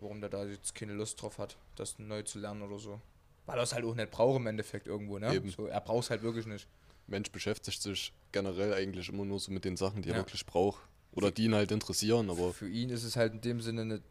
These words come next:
Speaker 1: also der weiß auch nicht, was YouTube ist und so, ne? Der
Speaker 2: Mhm.
Speaker 1: weiß, dass es da Videos gibt und irgendwie so, aber so alles drumherum und wenn ich, da, da ist der komplett raus.
Speaker 2: Mhm.
Speaker 1: Also der googelt auch nie was oder so.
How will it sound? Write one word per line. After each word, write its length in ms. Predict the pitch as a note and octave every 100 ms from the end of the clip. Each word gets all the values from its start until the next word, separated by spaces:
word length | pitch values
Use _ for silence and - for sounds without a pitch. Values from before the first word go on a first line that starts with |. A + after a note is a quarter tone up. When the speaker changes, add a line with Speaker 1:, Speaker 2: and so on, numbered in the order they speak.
| -
Speaker 1:
also 180 | G2+ G#2
der 220 | F#2 F#2
weiß 160 | A2+
auch 60 | A2+
nicht, 160 | A2+ A2+
was 160 | A2
YouTube 340 | B2 D3+ D#3 A#2+
ist 140 | A2
und 80 | G#2+
so, 180 | G#2 G#2
ne? 120 | G#2
Der 100 | G#2+
Speaker 2:
Mhm. 60 | G2+
Speaker 1:
weiß, 140 | G#2
dass 100 | A#2
es 40 | -
da 120 | A2+
Videos 380 | A#2 C#3+ D3+ C#3
gibt 320 | D#3 D3+ -
und 160 | A2 A#2
irgendwie 380 | B2 C3 C3+
so, 260 | C3 C#3 D3
aber 200 | C3 A#2
so 280 | A2 A2+ G#2+
alles 280 | F2+ B2 A#2+
drumherum 920 | - B2 A#2 A#2 C#3+ D3+ D#3 D#3 C3+
und 380 | A2+ A#2 A2+ - - - - - - - -
wenn 160 | G#2
ich, 180 | A2+ - -
da, 180 | E2
da 160 | D2+ D2+
ist 160 | G#2+ -
der 160 | G2+
komplett 360 | - B2 A#2 A2
raus. 300 | A#2 A#2 - - - - - - -
Speaker 2:
Mhm. 240 | E2 E2+ E2+
Speaker 1:
Also 160 | - A2+
der 100 | A#2
googelt 320 | - D#3 F3+
auch 160 | A2+ A2
nie 180 | A2+
was 160 | G#2+ G#2
oder 160 | G#2+ G#2+
so. 180 | G#2